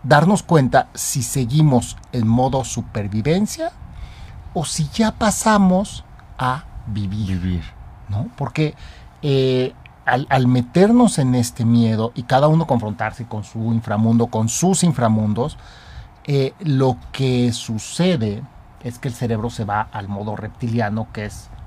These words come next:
Speaker 2: Ok.
Speaker 1: pelea o corre, ¿no? Y vivimos todos en pánico.
Speaker 2: Claro.
Speaker 1: Eh, y no, pero nos acostumbramos. El gran tema es,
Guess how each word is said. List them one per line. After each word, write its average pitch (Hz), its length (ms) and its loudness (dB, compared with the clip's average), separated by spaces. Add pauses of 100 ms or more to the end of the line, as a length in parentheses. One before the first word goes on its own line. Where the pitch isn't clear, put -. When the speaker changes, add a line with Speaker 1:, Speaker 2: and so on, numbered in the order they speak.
Speaker 2:
Ok. - 60 -8
Speaker 1:
pelea 117 280 0
o 123 140 -2
corre, - 340 -6
¿no? 131 260 -4
Y 123 100 -2
vivimos 117 440 0
todos 101 300 -8
en - 80 -6
pánico. 220 480 -2
Speaker 2:
Claro. - 320 -4 (580)
Speaker 1:
Eh, 131 440 2 (680)
y 151 120 6
no, 170 300 6
pero 156 220 6
nos 156 320 4
acostumbramos. 135 1400 -6
El 123 160 -4
gran 160 300 -6
tema 135 460 -2
es, 120 280 -4